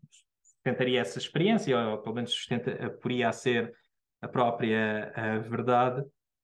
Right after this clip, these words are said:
E, eh, podemos também conceber de um terceiro modo como uma origem, eh, transcendental, eh, ou seja, eh, ao, ao modo de Kant, ou seja, algo que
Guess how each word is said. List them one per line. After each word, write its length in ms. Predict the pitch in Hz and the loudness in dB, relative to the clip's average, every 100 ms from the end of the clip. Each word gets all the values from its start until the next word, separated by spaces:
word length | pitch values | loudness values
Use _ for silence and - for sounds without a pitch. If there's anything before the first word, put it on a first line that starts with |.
| _ - | _ -2
E, 400 | 196 202 202 202 | 2 4 4 2
eh, 300 | - 131 131 135 | 2 2 4 0
podemos 360 | 156 147 143 | -2 -2 -2
também 220 | - 147 | -2 -2
conceber 640 | 147 151 147 - 156 135 - | 0 0 -2 -2 -2 -2 -2
de 160 | 123 | -2
um 260 | 123 123 120 | 0 -2 -4
terceiro 420 | - - 131 123 | -8 -2 2 2
modo 420 | 123 127 131 131 | 2 4 4 0
como 200 | - 131 | -2 -2
uma 200 | 131 123 | 0 0
origem, 840 | 120 117 117 120 127 120 123 120 120 _ - | 4 4 2 0 -2 -2 -4 -4 -6 _ -8
eh, 440 | 113 110 110 110 107 | -4 0 0 -2 -2
transcendental, 1160 | 135 127 120 131 120 113 117 - 117 120 123 - _ _ _ _ _ | -2 0 0 0 2 2 0 2 4 6 4 -4 _ _ _ _ _
eh, 460 | - 110 107 107 101 | -10 -6 -4 -4 -6
ou 160 | - 110 | -4 -4
seja, 840 | 113 - 117 117 113 120 117 113 - | -4 -2 0 2 0 -2 -4 -4 -6
eh, 600 | 113 107 107 104 107 101 - _ _ | -4 -2 -2 -4 -6 -8 -14 _ _
ao, 300 | 113 113 101 | -6 -4 -4
ao 80 | 110 | 0
modo 320 | 113 113 - | 2 0 -2
de 80 | - | -8
Kant, 300 | - 123 120 | -4 -2 -2
ou 60 | 117 | -6
seja, 300 | - 113 107 | -6 -4 0
algo 340 | 120 120 - - | 0 0 -4 -4
que 460 | 127 120 117 113 | -2 0 -4 -6